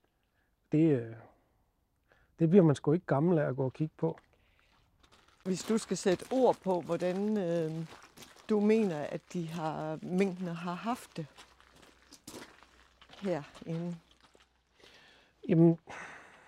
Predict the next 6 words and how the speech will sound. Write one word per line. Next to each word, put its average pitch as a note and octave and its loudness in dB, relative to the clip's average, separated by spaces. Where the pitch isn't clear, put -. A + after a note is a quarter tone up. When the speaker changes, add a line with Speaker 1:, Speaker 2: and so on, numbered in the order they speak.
Speaker 1:
du D#3+ -2
kan D#3+ 4
aldrig E3 6
vide, G3 4
hvordan D3+ 4
de F3+ 4